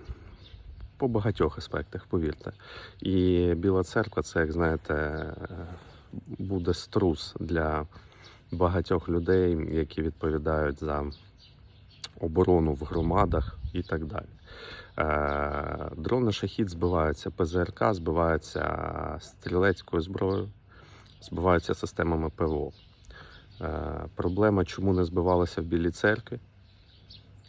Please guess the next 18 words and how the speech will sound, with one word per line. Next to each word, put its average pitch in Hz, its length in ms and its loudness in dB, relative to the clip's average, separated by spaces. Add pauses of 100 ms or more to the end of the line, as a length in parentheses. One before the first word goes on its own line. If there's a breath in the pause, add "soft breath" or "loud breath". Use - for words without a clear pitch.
(200)
ефективно, 87 720 0 (720)
вона 95 240 2
має 92 180 2
бути 85 240 -2
вирі-, 85 440 -2
вирішена, 80 1120 -2 (560 loud breath)
е, 80 40 -4 (1000)
виключно 85 800 0
питаннями 85 600 0
до 80 280 0
військових 82 600 -2
так - 200 -8
само, 87 400 -8 (180)
які 80 600 -2 (360 loud breath)
відповідають 82 720 0
за 80 80 -6
цей 80 220 -4
сектор. 78 520 -4